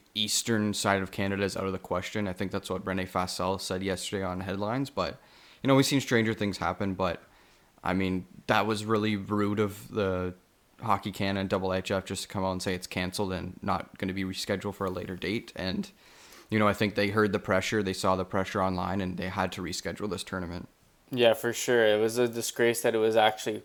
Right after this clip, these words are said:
Speaker 2: canceled to
Speaker 1: Yeah.
Speaker 2: begin with. They should have just, like, flat out said postponed, and they wouldn't have gone to that much, like, heat, which they did, obviously.
Speaker 1: Mm-hmm.
Speaker 2: All right, so the next piece of news here is that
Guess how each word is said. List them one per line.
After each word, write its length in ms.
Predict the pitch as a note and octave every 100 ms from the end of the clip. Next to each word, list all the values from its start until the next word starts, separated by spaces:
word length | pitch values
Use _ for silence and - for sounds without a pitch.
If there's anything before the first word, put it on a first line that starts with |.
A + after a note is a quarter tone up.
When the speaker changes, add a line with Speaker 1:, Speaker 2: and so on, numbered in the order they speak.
| -
Speaker 2:
canceled 540 | A2+ A2 G#2+ G#2 G#2+ A#2+
to 80 |
Speaker 1:
Yeah. 100 | A2+
Speaker 2:
begin 240 | F#2+ A2 G#2+
with. 200 | G#2 -
They 80 | A#2+
should 140 | A#2 B2
have 140 | C3+
just, 200 | C3+ C3+
like, 120 | D3
flat 280 | - B2 A#2+
out 120 | B2
said 240 | - A#2 -
postponed, 680 | - B2 - A2 A2+ A2 A2+
and 60 |
they 100 | G#2+
wouldn't 240 | A2 A2+ -
have 160 | A2+
gone 340 | B2 A2+ A2 G#2+ -
to 220 | - A#2+ -
that 220 | A#2+ A2+
much, 320 | A2+ A2 -
like, 180 | A2+ G#2
heat, 440 | - A2+ G#2+ - - _ -
which 280 | A2 -
they 140 | - G#2
did, 340 | - F#3+ G#2
obviously. 640 | G2 G2+ G#2 G#2 - A#2+ A2+ _
Speaker 1:
Mm-hmm. 360 | A2 G#2 G#2 F#2 F2+ _ C3+
Speaker 2:
All 60 |
right, 200 | C3 A#2+ -
so 60 | B2+
the 80 |
next 220 | B2 D#3 -
piece 240 | D3 C#3
of 80 | B2+
news 240 | A#2+ A#2+
here 200 | - A2+
is 120 | B2
that 320 | A#2+ A2+ G#2+